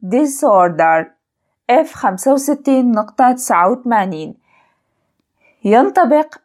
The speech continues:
هذا التصنيف على الحالات التي تسيطر فيها الأعراض المميزة لاضطراب الولع الجنسي، والتي تسبب إحباطًا سريريًا هامًا أو ضعفًا في الأداء في المجالات الاجتماعية والمهنية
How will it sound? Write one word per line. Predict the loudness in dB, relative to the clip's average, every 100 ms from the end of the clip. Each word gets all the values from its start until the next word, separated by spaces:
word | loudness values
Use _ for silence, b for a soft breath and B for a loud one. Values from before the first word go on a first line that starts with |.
| -16
هذا | -4 -2 0 0
التصنيف | -2 -2 -4 -2 -2 -2 0
على | -2 -2
الحالات | -6 -4 -2 0 -2 -4
التي | -8 -8 -10
تسيطر | -12 -6 -2 -2 2 0
فيها | 2 0 2
الأعراض | 2 2 2 2 0 0
المميزة | -2 -2 -2 -2 -2 -2 0 -2 -2 b b b b -2
لاضطراب | -2 0 0 2 4 2
الولع | 2 2 2 2 2
الجنسي، | -2 -4 -8 -8 -10 -14 _ _ _
والتي | -2 0 0 -2
تسبب | -4 -4 0 0 0 -2
إحباطًا | -4 -6 -2 0 0 -2
سريريًا | -2 -2 -2 -2 -2 -2 -2 -2
هامًا | -2 -2 0 -2 -2
أو | 0 0
ضعفًا | 2 0 0 -4 -4
في | -6
الأداء | -4 -2 0 0 -2
في | -6
المجالات | -6 -4 0 2 2 2 -2
الاجتماعية | -6 -6 -6 -2 0 0 0 0 0
والمهنية | 2 0 0 0 0 -2 -2 -6